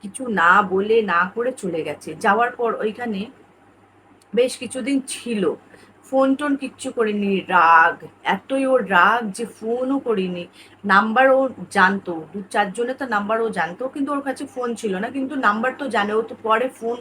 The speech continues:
করতে পারতো, কিন্তু কোনো দিন ও ফোন করেনি। কম করে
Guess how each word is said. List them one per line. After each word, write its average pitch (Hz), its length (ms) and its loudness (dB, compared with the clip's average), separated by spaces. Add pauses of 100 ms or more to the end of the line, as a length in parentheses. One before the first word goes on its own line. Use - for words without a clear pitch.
করতে 220 280 -6
পারতো, 190 300 -6
কিন্তু 240 320 -12
কোনো 262 540 -6
দিন 240 260 -8
ও 220 80 -8
ফোন 185 320 -10
করেনি। 160 360 -10 (720)
কম 240 240 0
করে 277 440 -2